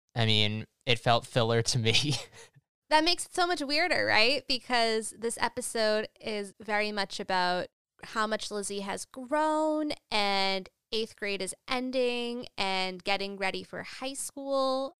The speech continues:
Speaker 2: And this is the episode that really leads into, they mention graduating <laughs> from middle school, which is something I've never understood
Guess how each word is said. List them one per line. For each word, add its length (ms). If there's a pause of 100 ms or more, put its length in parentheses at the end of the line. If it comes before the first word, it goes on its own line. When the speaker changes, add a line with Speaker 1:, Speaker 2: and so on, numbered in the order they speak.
(120)
Speaker 2:
And 480
this 200
is 100
the 140
episode 520
that 200
really 500
leads 460
into, 500
they 140
mention 720 (240)
graduating 760
<laughs> 0
from 260
middle 220
school, 380
which 280
is 140
something 340
I've 240
never 320
understood 800